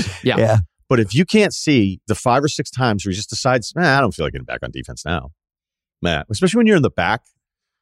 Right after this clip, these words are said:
Speaker 3: you know, and sometimes it's not always your fault 'cause you take the shot, the other guy should get back. And then he's gonna have, like, four or five passes. You're like, "Who the fuck are you passing it to? What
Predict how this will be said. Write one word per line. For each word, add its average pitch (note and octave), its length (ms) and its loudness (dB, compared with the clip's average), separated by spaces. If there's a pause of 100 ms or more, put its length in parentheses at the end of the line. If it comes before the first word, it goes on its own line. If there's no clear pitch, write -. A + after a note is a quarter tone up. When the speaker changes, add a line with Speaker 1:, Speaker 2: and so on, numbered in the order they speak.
(160)
Speaker 3:
you B2+ 60 0
know, B2 40 4
and A2+ 80 0
sometimes D#3 320 0
it's A2+ 100 -8
not C3 120 4
always A#2+ 220 4
your G2 100 -2
fault G#2 280 2
'cause F2 140 -6
you G2+ 80 -6
take G#2 200 -2
the F#2 60 -12
shot, F2+ 300 0
the F2 80 -4
other F2 120 -2
guy E2+ 140 0
should - 140 -8
get E2 120 -6
back. D#2+ 180 0 (340)
And C3+ 80 4
then G3 120 6
he's B3 140 2
gonna G#3 140 4
have, D#3 180 4
like, C#3+ 160 2
four C3+ 220 2
or D3 40 0
five C3+ 260 0
passes. B2 420 -2
You're A2 100 2
like, A2 180 2 (460)
"Who F3+ 100 4
the C4 100 6
fuck - 240 -2
are G#3+ 80 2
you E3 140 2
passing A#2 480 -2
it - 120 -12
to? B1+ 240 -8 (160)
What E3+ 220 4